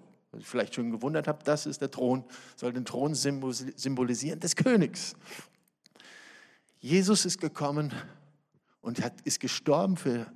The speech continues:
deine Schuld. Ja, ich glaube, jetzt wäre die Möglichkeit. Wer,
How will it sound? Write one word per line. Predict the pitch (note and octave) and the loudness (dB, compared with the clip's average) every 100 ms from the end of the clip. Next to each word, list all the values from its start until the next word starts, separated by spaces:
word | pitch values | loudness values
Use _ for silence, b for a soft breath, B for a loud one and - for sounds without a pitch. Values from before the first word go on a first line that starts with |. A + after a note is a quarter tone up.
| - | -10
deine | A2 B2 B2 | -6 -6 -6
Schuld. | - A2 F2 - - _ _ _ _ _ _ _ b b b b b b b b _ _ _ _ _ _ _ _ b b _ | -2 -2 -2 -8 -18 _ _ _ _ _ _ _ b b b b b b b b _ _ _ _ _ _ _ _ b b _
Ja, | A#2 A#2+ | -2 -2
ich | A#2 | 0
glaube, | D3+ E3 E3 | 2 4 4
jetzt | D#3 - - - - A#2+ | 2 0 -2 -6 -14 -4
wäre | B2+ B2 | 0 2
die | B2+ | 2
Möglichkeit. | B2+ B2 A2 - G2 G2 - | 2 0 -2 -4 -4 -4 -2
Wer, | C3 | 0